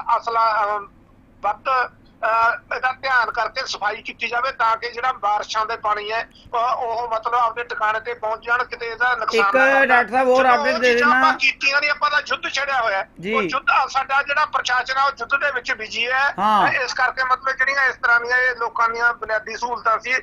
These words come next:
Speaker 1: ਇੱਧਰ ਥੋੜ੍ਹਾ ਜਿਹਾ ਧਿਆਨ ਘੱਟ ਹੈ।
Speaker 2: ਡਾਕਟਰ ਸਾਹਿਬ, ਇੱਕ ਹੋਰ ਅਪਡੇਟ ਦੇ ਦੇਣਾ। ਕੱਲ੍ਹ ਆਪਾਂ ਸ਼ਾਮੀ ਲਾਈਵ ਕੀਤਾ ਸੀ ਭਗਵੰਤ ਮਾਨ ਜੀ ਤੇ, ਵੀ ਉਹਨਾਂ ਨੇ ਕਿਸਾਨਾਂ ਨੂੰ ਲੈਂਡ ਪੂਲਿੰਗ ਤੇ ਸੋਧਾ ਕੀਤੀਆਂ, ਯਾਨੀ ਕਾਫੀ ਨਵੀਆਂ ਪਾਲਿਸੀ ਸ਼ੁਰੂ ਕੀਤੀਆਂ।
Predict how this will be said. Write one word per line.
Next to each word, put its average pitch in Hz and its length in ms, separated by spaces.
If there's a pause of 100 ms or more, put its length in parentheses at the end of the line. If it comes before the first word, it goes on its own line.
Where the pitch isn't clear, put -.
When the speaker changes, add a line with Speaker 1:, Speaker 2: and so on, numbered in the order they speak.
(260)
Speaker 1:
ਇੱਧਰ 240 220
ਥੋੜ੍ਹਾ 226 200
ਜਿਹਾ 233 140
ਧਿਆਨ 233 300 (120)
ਘੱਟ - 180
ਹੈ। 123 120 (500)
Speaker 2:
ਡਾਕਟਰ 226 200
ਸਾਹਿਬ, 277 140
ਇੱਕ 277 160
ਹੋਰ 262 240
ਅਪਡੇਟ 254 260
ਦੇ 254 80
ਦੇਣਾ। 247 240
ਕੱਲ੍ਹ 262 180
ਆਪਾਂ 254 220
ਸ਼ਾਮੀ 233 340
ਲਾਈਵ 247 240
ਕੀਤਾ 233 300
ਸੀ 254 180
ਭਗਵੰਤ 247 460 (340)
ਮਾਨ 226 300
ਜੀ 214 80
ਤੇ, 240 420 (320)
ਵੀ 214 120
ਉਹਨਾਂ 254 280
ਨੇ 262 200
ਕਿਸਾਨਾਂ 233 460
ਨੂੰ 262 100
ਲੈਂਡ 240 280
ਪੂਲਿੰਗ 233 340
ਤੇ 247 160
ਸੋਧਾ 247 380
ਕੀਤੀਆਂ, 240 460
ਯਾਨੀ 247 280
ਕਾਫੀ 240 320
ਨਵੀਆਂ 240 260
ਪਾਲਿਸੀ 226 320
ਸ਼ੁਰੂ 240 140
ਕੀਤੀਆਂ। 190 420